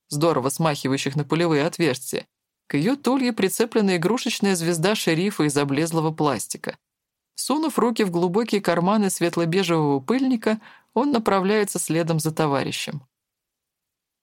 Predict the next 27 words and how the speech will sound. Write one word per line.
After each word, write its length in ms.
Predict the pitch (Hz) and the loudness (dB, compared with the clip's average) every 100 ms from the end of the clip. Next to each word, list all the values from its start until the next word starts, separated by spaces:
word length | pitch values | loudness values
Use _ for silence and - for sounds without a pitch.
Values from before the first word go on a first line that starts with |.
| _ _ _ _ _ _ _ | _ _ _ _ _ _ _
А 140 | 151 160 | -2 0
тот 200 | 285 320 | 0 0
уже 180 | 294 | 2
достиг 460 | 233 226 - 220 196 | 4 2 2 -2 0
дерева 360 | 160 196 208 180 | 2 2 4 2
и 60 | |
теперь 320 | 170 160 180 | 0 0 2
оглядывает 560 | 180 151 156 175 175 160 | 2 2 2 2 2 2
собравшуюся 680 | 160 147 151 165 - 160 160 | 0 2 2 0 -2 -2 0
под 220 | 151 147 | 0 0
ним 140 | 165 | 0
четверку. 680 | 165 185 175 170 123 - - _ _ _ | 0 -2 0 2 0 -2 -8 _ _ _
Веревка 440 | 131 139 151 180 - | 0 2 2 0 -4
с 60 | |
петлей 380 | - 151 151 175 | -2 -2 0 0
к 40 | - | 0
тому 220 | 180 170 | 0 2
времени 400 | 156 175 170 151 | 2 2 2 0
покачивается 720 | 147 143 156 151 143 139 135 | 0 0 0 0 -2 -2 -2
на 160 | 135 135 | 0 0
ветви, 300 | 202 220 185 | -2 0 -2
а 100 | 160 | 0
привязавший 680 | 160 160 156 226 277 - | 0 0 0 0 -2 -2
ее 140 | 220 226 | 0 0
присоединился 760 | 185 160 156 156 143 151 - | -2 -2 0 0 0 -2 -4
к 60 | 151 | -2
товарищам. 680 | 151 139 120 120 - - | 0 2 0 -2 -6 -8